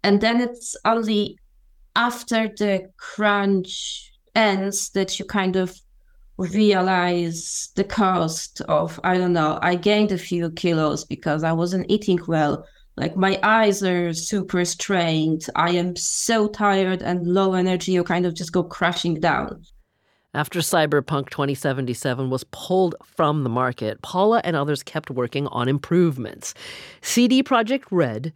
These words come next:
Speaker 2: released a number of bug fixes over the next couple of years. But something else also changed. Paula and her colleagues unionized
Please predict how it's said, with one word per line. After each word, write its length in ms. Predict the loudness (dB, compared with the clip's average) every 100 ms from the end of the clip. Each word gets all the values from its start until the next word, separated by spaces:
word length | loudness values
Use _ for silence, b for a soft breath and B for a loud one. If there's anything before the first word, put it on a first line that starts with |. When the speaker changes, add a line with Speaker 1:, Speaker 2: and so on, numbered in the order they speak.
| _
Speaker 2:
released 400 | 2 2 2 0
a 40 | -2
number 360 | 0 0 2
of 140 | 2 2
bug 220 | 0 -2
fixes 540 | -6 -12 -8 -8 -8 -4
over 220 | -4 -2
the 100 | -4
next 220 | -4 -8
couple 280 | -10 -8 -6
of 60 |
years. 520 | -6 -6 -8 -8 -10 -12 b b b b b
But 120 | -2
something 260 | 2 2 4
else 240 | 2 2 0
also 280 | -4 -2
changed. 540 | -4 -6 -8 -10 -16 -18 _
Paula 460 | -8 0 4 4 4
and 160 | 2 0
her 120 | 0
colleagues 440 | 2 4 4 4
unionized 800 | 2 4 4 6 4 4 2 0